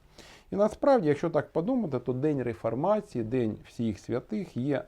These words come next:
нерозривні свята, подібне до того, як нерозривними є Велика П'ятниця і Великдень.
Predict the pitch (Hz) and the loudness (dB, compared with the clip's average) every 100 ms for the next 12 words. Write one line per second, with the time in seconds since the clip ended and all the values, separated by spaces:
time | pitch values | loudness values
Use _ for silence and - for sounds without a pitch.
0 | - 107 147 185 147 123 117 120 98 90 | -4 -2 0 2 2 2 0 0 0 -4
1 | - - 113 - 247 269 - - - _ | -8 -4 -4 -2 -6 -6 -10 -20 -20 _
2 | - 131 208 226 180 131 139 - 190 175 | -2 0 2 2 2 2 0 2 2 4
3 | 156 147 143 139 120 123 117 123 151 139 | 2 4 2 2 0 2 2 2 0 2
4 | 127 120 113 110 113 110 107 - - _ | 0 0 0 0 2 2 0 -6 -20 _
5 | 98 110 104 101 - 107 110 110 95 - | -2 0 0 -2 0 4 6 4 -4 -8
6 | 95 - 101 92 92 101 82 78 - | -12 -6 -4 -2 0 0 -2 -6 -12